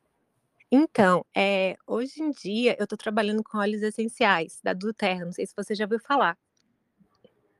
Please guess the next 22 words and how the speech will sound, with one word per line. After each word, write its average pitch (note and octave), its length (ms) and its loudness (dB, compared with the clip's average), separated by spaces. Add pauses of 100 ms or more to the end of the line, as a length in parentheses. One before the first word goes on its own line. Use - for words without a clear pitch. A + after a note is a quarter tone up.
(960)
Enfim, A#3 460 0 (440)
é, A3 340 6
e B3+ 160 2
ele C4+ 400 2
é A#3+ 200 2
um, B3+ 280 -2 (120)
um, G#3 520 -4
é F#3+ 120 2
um, G3+ 480 -2 (1900)
é G#3 180 2
um G#3 240 -4
tra-, F#3+ 240 -6
um G#3 60 -6
tipo B3+ 280 -2
de B3 100 -2
trabalho A3+ 420 4
de A3+ 100 -2
marketing A#3 500 0
de G#3+ 220 -4
multinível, G#3 920 -2 (340)
então, G#3+ 280 -10
assim, G#3 340 -6